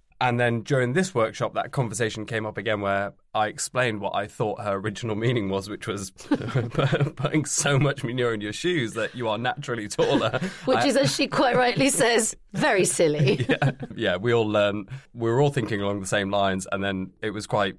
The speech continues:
Speaker 1: funny when we all eventually learned that what she meant by that was, you know, <laughs> manure is used in fields and things to, uh, as a booster to help things grow. And that is <laughs> what makes you taller.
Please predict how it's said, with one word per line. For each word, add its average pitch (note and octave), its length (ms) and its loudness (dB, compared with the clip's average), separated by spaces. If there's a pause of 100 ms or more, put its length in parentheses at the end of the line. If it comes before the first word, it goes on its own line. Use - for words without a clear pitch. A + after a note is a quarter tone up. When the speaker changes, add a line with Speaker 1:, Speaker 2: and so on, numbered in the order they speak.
Speaker 1:
funny G#2 280 -2
when G2 200 -2
we G#2 100 -2
all G2+ 140 -2
eventually G2 460 -4
learned F#2+ 280 -2
that E2+ 180 -6 (300)
what F#2+ 140 -6
she G2+ 100 -8
meant G2+ 260 -4
by F#2+ 160 2
that F2 220 -2
was, F#2 300 -8
you F#2+ 80 -8
know, F2 100 -8 (280)
<laughs> - 260 -10
manure G#2 340 0
is F#2+ 100 -6
used G#2 220 -6
in G2 100 -6
fields B2 320 -2
and G#2 120 -6
things G#2 280 -6
to, F#2+ 200 -2 (360)
uh, G2 320 2
as G#2+ 140 -4
a G#2 60 -2
booster G#2+ 360 -6
to G#2 100 -10
help G#2 220 0
things F#2+ 240 -6
grow. F#2+ 320 0
And F#2 200 -6
that F#2 180 -4
is - 160 -4
<laughs> - 300 -6
what A2+ 160 -2
makes G2+ 220 -8
you G2 80 -10
taller. G2 380 -4